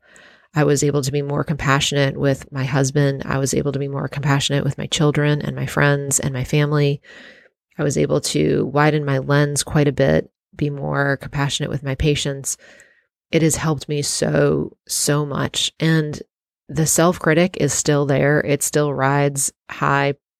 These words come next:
in my brain. I, I'm really trying to knock it off its horse, but self-compassion has significantly helped me feel better about myself, feel better about what I'm doing every day, and really reinforces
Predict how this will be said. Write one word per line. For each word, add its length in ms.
in 140
my 140
brain. 500
I, 240
I'm 200
really 320
trying 440
to 440
knock 220
it 60
off 160
its 140
horse, 420
but 380
self-compassion 680
has 360
significantly 800
helped 360
me 400
feel 180
better 260
about 220
myself, 520
feel 180
better 280
about 260
what 140
I'm 120
doing 300
every 260
day, 540
and 380
really 260
reinforces 1300